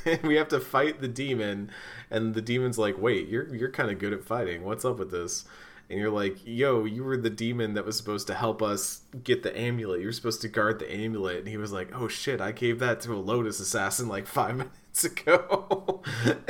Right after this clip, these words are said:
And, uh, you basically discover that there is, residing within this young girl, she is the anchor for this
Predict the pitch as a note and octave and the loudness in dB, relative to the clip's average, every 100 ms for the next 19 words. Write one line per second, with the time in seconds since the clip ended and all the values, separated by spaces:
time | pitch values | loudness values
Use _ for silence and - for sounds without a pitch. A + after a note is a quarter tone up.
0 | G3 - - - D#3+ - D#3 D3+ - - | 2 0 -2 2 2 4 2 0 -8 -12
1 | - - - - - C3 A#2+ A2 G#2+ - | -12 -10 -12 -8 2 6 6 6 4 -2
2 | B2+ A#2+ B2+ C3 - B2+ A2+ A#2 - A#2 | -2 8 8 8 8 8 8 4 4 4
3 | A2+ G#2+ G2+ F#2+ G2+ G#2 G#2 G2+ - - | 4 2 0 -2 0 0 0 -2 -6 -12
4 | - - - - - - - B2 C3 A#2 | -20 -20 -20 -20 -20 -20 -10 2 2 4
5 | A#2 C#3 D3 B2 A#2+ A#2+ B2 A2+ G#2 G#2+ | 4 4 2 0 0 0 2 0 0 0
6 | A2 G#2+ G2+ F2 F2 F2 - A#2+ - A2 | 0 0 -2 -2 -4 -6 -8 -8 0 2
7 | A2+ A2+ A2 - G2+ G#2+ G#2 G#2 F2+ F#2 | 2 0 -6 -4 -4 -4 -2 0 2 2
8 | - - A2 G#2 F#2+ F#2 F#2 G2 G2+ G2 | -2 -8 -4 0 2 0 -2 -4 -4 -2
9 | - - | -2 -4